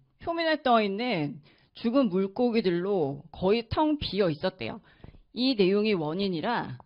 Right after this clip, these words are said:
뒤에 있는 현재 분사 구문은 끔찍해 보입니다."라는 결과로 연결이 돼야 내용이 자연스럽겠죠. 그래서 뒤에 있는 컴마, 아이엔지 분사 구문은 인과 중에서도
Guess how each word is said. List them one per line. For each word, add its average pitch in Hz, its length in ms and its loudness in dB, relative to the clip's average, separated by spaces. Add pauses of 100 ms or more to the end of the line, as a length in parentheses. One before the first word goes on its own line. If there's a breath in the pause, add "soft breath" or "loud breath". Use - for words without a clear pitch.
(140)
뒤에 226 340 -4
있는 233 200 -2
현재 277 300 0
분사 175 380 -2
구문은 180 600 -4 (380 soft breath)
끔찍해 320 640 -4
보입니다."라는 208 1200 -2
결과로 190 560 2
연결이 160 420 -2
돼야 175 360 -4 (420 soft breath)
내용이 233 340 2
자연스럽겠죠. 170 960 -6 (400 soft breath)
그래서 190 240 -2
뒤에 214 280 -2
있는 233 600 -2
컴마, 254 480 -6 (160)
아이엔지 170 440 -4
분사 175 360 -2
구문은 151 580 -4 (320 soft breath)
인과 170 300 -2
중에서도 160 800 -6